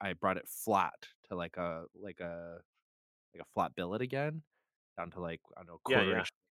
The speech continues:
Speaker 1: or something like that. When I, the last few times that I pulled it out of the forge, dude, you could, l-, I let, just let it cool on the bench,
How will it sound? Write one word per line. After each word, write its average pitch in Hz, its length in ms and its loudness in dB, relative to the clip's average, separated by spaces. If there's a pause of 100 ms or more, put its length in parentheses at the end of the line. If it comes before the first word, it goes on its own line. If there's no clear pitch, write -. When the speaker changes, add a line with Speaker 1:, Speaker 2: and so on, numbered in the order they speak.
(100)
Speaker 1:
or 120 60 -10
something 135 240 -4
like 151 180 -2
that. 180 200 0 (1200)
When 117 280 4
I, 127 460 8
the 104 100 4
last 110 760 6 (260)
few 131 580 4 (340)
times 110 300 0
that 98 160 2
I 101 120 2
pulled 117 320 -2
it 113 60 2
out 110 160 4
of 107 80 0
the 101 80 -2
forge, 107 540 -4
dude, 190 340 0 (720)
you 135 200 2
could, 151 200 0 (1000)
l-, 143 140 0
I 131 80 6
let, 135 200 8 (160)
just 135 220 4
let 143 100 10
it - 120 2
cool 131 300 6
on 110 100 8
the 107 100 2
bench, 95 400 0